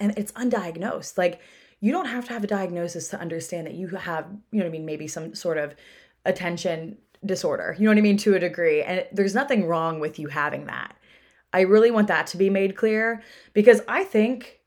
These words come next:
like, having A D H D, I'm not ashamed of it at all. Like, not even slightly. I think there's a lot of education, like, there's not, there's a lack of education on it. So one, I think that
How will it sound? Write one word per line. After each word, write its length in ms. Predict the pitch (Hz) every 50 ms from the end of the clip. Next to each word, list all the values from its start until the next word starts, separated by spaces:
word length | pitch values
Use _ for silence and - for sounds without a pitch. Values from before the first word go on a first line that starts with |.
| _ -
like, 180 | 214 208 208 196
having 280 | 180 196 233 294 302
A 100 | 302 262
D 100 | 226 214
H 160 | 208 208 208 -
D, 80 | 208
I'm 80 | 202 226
not 140 | 302 339 294
ashamed 300 | 208 - - 180 180 165
of 80 | 165
it 100 | 165 156
at 120 | 147 - -
all. 300 | 131 123 117 123 - _ -
Like, 160 | 175 175 175
not 180 | 196 214 254 269
even 200 | 302 285 277 226
slightly. 500 | - - 175 156 151 151 151 156 156 156 - - - - -
I 120 | - 202 202
think 180 | 208 226 226
there's 200 | 214 247 226 214
a 60 | 214 180
lot 380 | 175 175 170 185 196 196 -
of 560 | - 190 180 175 170 170 165 160 160 - - _ _ _ _ _ _ _ _ _ _ _
education, 760 | 208 208 202 202 196 - - 190 190 196 196 - 220 214 208
like, 140 | 190 180 -
there's 140 | 190 175 -
not, 180 | 196 190 196
there's 140 | 196 202 202
a 60 | -
lack 260 | - 269 - 214 208
of 60 | 202 190
education 520 | 180 170 170 165 - 175 170 170 - 208
on 160 | 214 214 226
it. 140 | 240 254 233
So 160 | - - 190
one, 360 | 170 165 190 196 185 185 180
I 120 | 165 175 175
think 220 | 170 196 180 175
that 280 | - 165 151 - -